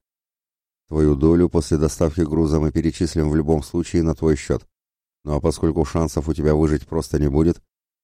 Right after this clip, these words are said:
то уж прости нас, игроков, достанутся они твоим родственникам, если они у тебя есть. Лемнос всё равно скопирует твой код и, подчистив,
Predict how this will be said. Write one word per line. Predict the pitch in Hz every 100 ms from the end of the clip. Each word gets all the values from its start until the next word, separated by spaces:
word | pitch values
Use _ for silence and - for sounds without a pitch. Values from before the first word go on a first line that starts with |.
| -
то | 92
уж | 87
прости | 90 87 - 101
нас, | 90 90
игроков, | 80 85 95 95 - _ -
достанутся | 80 - 92 90 - 85
они | 85
твоим | - 76 76 76
родственникам, | 90 - 73 67 67 58 _ _ -
если | 82 73 76
они | 73
у | 73 69
тебя | 71 69
есть. | 67 64 - _ _ _ _ _ _ _
Лемнос | 71 78 80 80 78 -
всё | -
равно | 82 85 87
скопирует | 85 - 80 78 -
твой | 78 73
код | 92 85 - _ _ _ -
и, |
подчистив, | 76 82 - 101 90 76 64